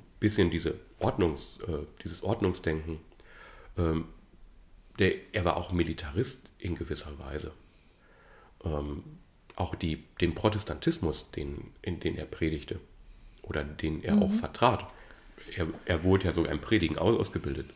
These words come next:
Speaker 2: Ja.
Speaker 1: Ähm, auch der passte irgendwie, auch wenn man später, auch wenn es sich später herausstellte, dass er sagte, nur durch den Menschen könne sich Gott selber erkennen. Da wusste man nicht ganz, wie man das deuten solle.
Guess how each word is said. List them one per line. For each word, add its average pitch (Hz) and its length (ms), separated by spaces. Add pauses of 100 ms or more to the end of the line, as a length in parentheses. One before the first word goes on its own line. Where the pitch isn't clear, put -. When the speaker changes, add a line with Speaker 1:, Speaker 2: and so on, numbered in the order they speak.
(140)
Speaker 2:
Ja. 208 160 (320)
Speaker 1:
Ähm, 82 520 (260)
auch - 140
der 98 180
passte - 400
irgendwie, 76 420
auch - 180
wenn 78 80
man 78 140
später, 85 400 (340)
auch - 180
wenn 80 160
es 73 100
sich 82 120
später 85 300
herausstellte, 80 720
dass 76 280 (680)
er 78 120
sagte, 80 420
nur 90 480
durch 92 160
den 82 160
Menschen 85 320
könne 78 180
sich 71 140
Gott 87 180
selber 78 280
erkennen. 73 420 (1040)
Da 78 220
wusste 90 260
man 73 140
nicht 80 180
ganz, 73 260
wie - 80
man 90 120
das 82 180
deuten 82 260
solle. 76 280